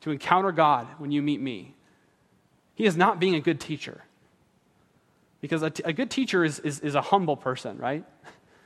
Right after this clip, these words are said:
They don't claim to be God. That doesn't tend to go over very well when you're lecturing someone. And Jesus just, when you read Jesus, he sounds like he's crazy. He sounds like he's a psychopath, right? Unless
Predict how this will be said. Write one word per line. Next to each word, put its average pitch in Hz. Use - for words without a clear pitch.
They 165
don't 208
claim 202
to 175
be 165
God. 127
That 143
doesn't 175
tend 170
to 160
go 151
over 160
very 135
well 123
when 143
you're 143
lecturing 151
someone. 127
And 175
Jesus 208
just, 180
when 185
you 208
read 202
Jesus, 233
he 208
sounds 240
like 226
he's 185
crazy. 175
He 202
sounds 240
like 220
he's 185
a 170
psychopath, 147
right? 233
Unless 185